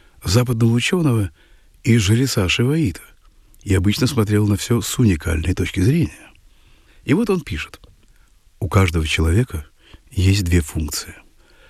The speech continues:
Как члены социальной группы мы следуем коллективной судьбе. Мы обязаны продлить человеческий род,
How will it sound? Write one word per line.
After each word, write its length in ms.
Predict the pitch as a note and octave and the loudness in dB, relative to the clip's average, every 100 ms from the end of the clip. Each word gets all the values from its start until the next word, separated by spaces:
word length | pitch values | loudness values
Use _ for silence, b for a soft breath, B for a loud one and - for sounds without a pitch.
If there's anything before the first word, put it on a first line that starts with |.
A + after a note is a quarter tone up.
| b - | b -2
Как 200 | G#2 - | -2 0
члены 380 | - G#2 F#2 | 0 2 0
социальной 480 | E2 - - E2+ F2 | -2 -4 -2 0 0
группы 420 | G2 F3 - D#2+ B B B B B - | 0 -2 -2 -6 B B B B B 0
мы 100 | G#2+ | 0
следуем 480 | - F2+ F#2 G2 | 0 0 0 0
коллективной 580 | F#2+ G2+ G2 - F2+ F2 | 0 0 -2 0 0 0
судьбе. 440 | - B2+ C#3 F3 D#2+ - B B B B B B | 0 -2 0 -2 -2 -12 B B B B B B
Мы 140 | G#2+ G2+ | 2 2
обязаны 460 | F#2+ A#2+ F#2+ F#2 | 2 0 0 -4
продлить 600 | D2+ F#2 G#2 G#2+ E3+ - - | -2 -2 0 -2 -4 -6 -10
человеческий 560 | - E2+ D#2+ - - | -2 -2 -2 -6 -8
род, 280 | - - - | -8 -8 -10